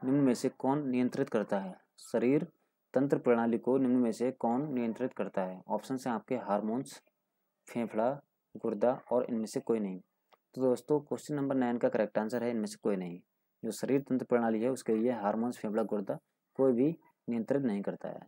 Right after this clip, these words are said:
तो यहाँ पर क्वेश्चन नंबर नाइन का करेक्ट आंसर इनमें से कोई नहीं। तो दसवाँ क्वेश्चन है हमारा आज का और लास्ट क्वेश्चन, ऑप्टिकल फाइबर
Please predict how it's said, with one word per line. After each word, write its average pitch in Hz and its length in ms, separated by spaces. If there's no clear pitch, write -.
तो 104 80
यहाँ 107 120
पर - 160
क्वेश्चन 120 240
नंबर 123 180
नाइन 117 200
का 135 100
करेक्ट 110 280
आंसर 110 220
इनमें 104 220
से - 120
कोई - 200
नहीं। 180 220
तो 104 260
दसवाँ 110 340
क्वेश्चन 135 300
है 127 40
हमारा 123 260
आज 113 100
का 131 120
और 127 140
लास्ट 113 300
क्वेश्चन, 123 400
ऑप्टिकल 143 400
फाइबर 120 360